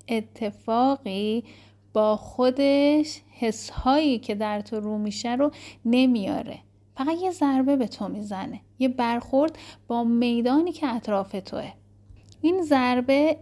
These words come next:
ارتعاش آگاهی تو رو بیرون می‌کشه. فکر کن یه صحنه تصادف.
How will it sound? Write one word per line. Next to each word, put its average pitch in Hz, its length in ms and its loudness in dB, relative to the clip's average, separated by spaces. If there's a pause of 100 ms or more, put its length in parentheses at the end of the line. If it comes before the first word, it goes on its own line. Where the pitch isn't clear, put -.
ارتعاش 247 720 0
آگاهی 226 720 2
تو 277 240 -2
رو 262 120 4
بیرون 214 600 0
می‌کشه. - 760 -8 (680)
فکر 233 200 -6
کن 262 320 2
یه 262 120 4
صحنه 214 520 -6
تصادف. - 600 -14